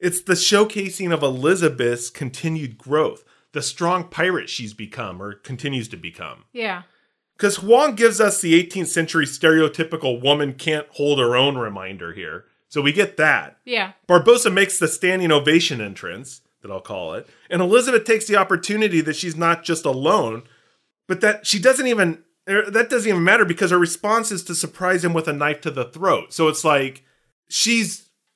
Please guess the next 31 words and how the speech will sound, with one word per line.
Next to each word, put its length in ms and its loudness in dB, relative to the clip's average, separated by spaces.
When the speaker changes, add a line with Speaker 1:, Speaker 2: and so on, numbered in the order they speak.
Speaker 1:
doesn't 420 0
care 360 4
if 80 -4
somebody's 420 -2
there 160 2
to 80 -2
protect 400 -6
her 180 -2
or 40 -4
not, 460 -2
and 120 -10
it's 140 -10
all 220 0
a 80 -2
diversion. 720 0
'Cause 180 -2
even 220 2
freaking 400 -4
Barbossa 600 4
kinda 180 -2
has 180 -4
to 80 -8
tamper 440 -8
her 120 -4
down 340 -2
a 80 -2
bit 280 -8
here. 180 -10
Speaker 2:
Yeah. 220 -2
Speaker 1:
It's 80 -4
like, 200 2